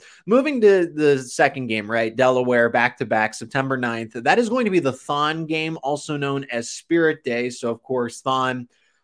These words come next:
largest student-run philanthropy organization in the world. I cannot stress this enough.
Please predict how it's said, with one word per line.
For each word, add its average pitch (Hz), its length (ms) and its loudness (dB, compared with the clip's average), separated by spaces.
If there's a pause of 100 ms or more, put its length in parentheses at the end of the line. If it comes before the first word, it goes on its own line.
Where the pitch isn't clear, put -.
(100)
largest 190 720 2
student-run 143 1200 0
philanthropy 127 880 -4
organization 123 960 -4
in 110 180 -12
the 98 80 -12
world. 113 380 -4
I 110 80 -8
cannot 120 480 -10
stress - 320 -8
this - 240 -12
enough. 104 300 -8